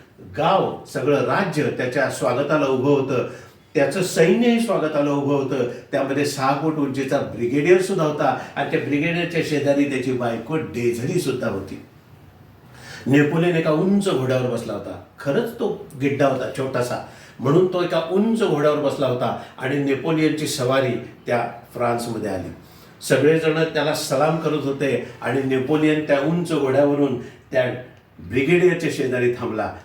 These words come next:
त्या ब्रिगेडियरच्या शेजारी त्या ब्रिगेडियरची बायको डेझरी होती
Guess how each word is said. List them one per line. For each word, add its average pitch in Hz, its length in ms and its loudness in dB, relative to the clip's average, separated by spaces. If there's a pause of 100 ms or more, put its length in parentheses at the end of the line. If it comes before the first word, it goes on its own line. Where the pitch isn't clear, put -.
(160)
त्या 127 120 -2 (180)
ब्रिगेडियरच्या 151 580 2
शेजारी 131 580 -2 (240)
त्या 123 100 -2
ब्रिगेडियरची 135 540 2
बायको 123 380 0
डेझरी 120 520 2
होती 131 480 2